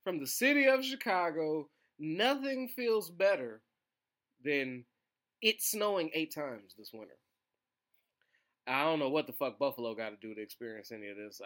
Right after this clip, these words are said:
I don't know why you would live in Buffalo. But yes, if global warming has anything to do with the weather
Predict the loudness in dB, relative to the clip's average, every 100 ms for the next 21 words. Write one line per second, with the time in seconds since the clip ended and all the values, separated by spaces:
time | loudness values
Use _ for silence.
0 | -8 -6 -6 -6 -4 -4 -4 -6 -2 6
1 | 6 6 -2 -4 -4 -10 -12 -16 _ _
2 | _ _ _ _ _ _ _ _ _ -8
3 | -4 -2 -4 -8 -8 -8 -8 -4 0 0
4 | 0 -2 -2 -2 -2 -6 -6 -6 -6 -6
5 | -6 -8 -10 -14 -18 -14 -12 -8 -6 -6
6 | -4 -6 -6